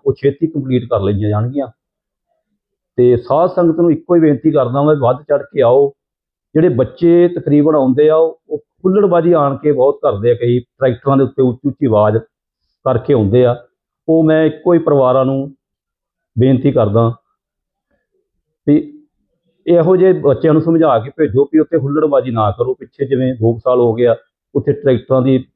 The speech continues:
ਹੋਈ ਤੇ ਇੱਕ ਬੱਚੇ ਦੀ ਮੌਤ ਵੀ ਹੋ ਗਈ, ਬਾਹਰੋਂ ਦੇਸ਼ ਚੋਂ ਆਇਆ ਸੀ।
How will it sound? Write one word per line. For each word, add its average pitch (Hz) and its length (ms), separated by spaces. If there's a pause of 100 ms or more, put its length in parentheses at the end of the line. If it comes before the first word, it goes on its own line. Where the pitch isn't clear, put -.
(440)
ਹੋਈ 131 300
ਤੇ 127 120
ਇੱਕ 123 160
ਬੱਚੇ 113 340
ਦੀ 120 80
ਮੌਤ 117 320
ਵੀ 135 100
ਹੋ 113 140
ਗਈ, 107 180 (200)
ਬਾਹਰੋਂ 131 340
ਦੇਸ਼ 110 220
ਚੋਂ 120 200
ਆਇਆ 101 160
ਸੀ। 95 120